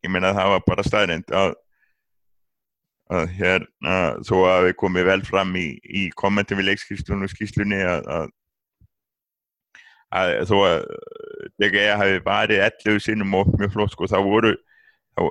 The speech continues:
eh, vissulega skotin flest svona eitthvað sem hann átti að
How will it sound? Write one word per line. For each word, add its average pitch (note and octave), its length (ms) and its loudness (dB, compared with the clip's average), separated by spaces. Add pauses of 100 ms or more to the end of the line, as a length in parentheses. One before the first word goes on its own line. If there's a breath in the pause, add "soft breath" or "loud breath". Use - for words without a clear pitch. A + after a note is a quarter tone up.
(100)
eh, - 80 -12 (380)
vissulega F#2+ 640 2 (500)
skotin A2 480 0
flest G#2+ 320 0
svona G2 320 0
eitthvað G#2 260 -2
sem G2 120 -4
hann G#2 100 0
átti G#2+ 260 -2
að - 60 -2